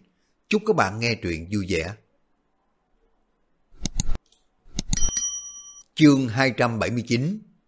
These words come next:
nhất định phải trở về. Lúc hai người bọn họ từ nhà họ Lam trở về thì cũng đã hai giờ khuya.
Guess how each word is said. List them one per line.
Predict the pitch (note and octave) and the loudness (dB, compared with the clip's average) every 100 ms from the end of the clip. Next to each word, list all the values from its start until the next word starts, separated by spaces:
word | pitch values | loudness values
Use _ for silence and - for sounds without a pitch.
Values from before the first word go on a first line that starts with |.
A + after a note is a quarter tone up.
| - | -4
nhất | B2 E3 B2+ | -2 -2 -2
định | F#2 F#2 G2 | -2 -2 -6
phải | - G#2 | -4 -2
trở | G#2 G#2 A2+ | 0 -2 0
về. | F2 D2+ - _ _ _ _ _ _ _ _ _ | -2 -2 -10 _ _ _ _ _ _ _ _ _
Lúc | D#3+ G#3+ - - | 2 2 2 -2
hai | D3+ | 0
người | A#2+ | 2
bọn | G2+ G#2 | 0 0
họ | G2 F#2 G2 - | 2 2 0 0
từ | G#2 | -2
nhà | G2 G2+ | 0 -2
họ | F2 F#2 | -2 -2
Lam | F#2+ G#2+ G#2 G2 | 0 0 -2 -4
trở | G2 A#2 | -4 -2
về | A2 F#2 E2 - _ _ | 0 0 0 -6 _ _
thì | - A#2 A2+ G#2+ | 0 2 2 0
cũng | - B2+ | -4 0
đã | G#2+ A2 | 0 0
hai | - A2+ | -2 -4
giờ | F#2+ E2+ | -4 -6
khuya. | - G2 | -2 -2